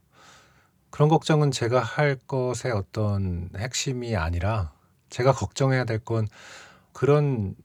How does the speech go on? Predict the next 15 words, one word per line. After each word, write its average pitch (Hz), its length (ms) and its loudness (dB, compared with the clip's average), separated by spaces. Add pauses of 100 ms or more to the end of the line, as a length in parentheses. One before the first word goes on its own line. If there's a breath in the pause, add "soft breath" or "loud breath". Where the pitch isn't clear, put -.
(180)
자리를 127 480 -2
가질 117 300 -2
수 - 200 -6
있을까?' 117 500 -2
<laughs> - 1000 -16
뭐, 95 180 -8
아이들이 127 720 2 (360)
나랑 117 300 2
그런 123 180 0
자리를 117 300 0
하고 147 200 -2
싶어 - 260 -2
할까?부터 160 760 2
시작을 143 360 6
해서 131 420 0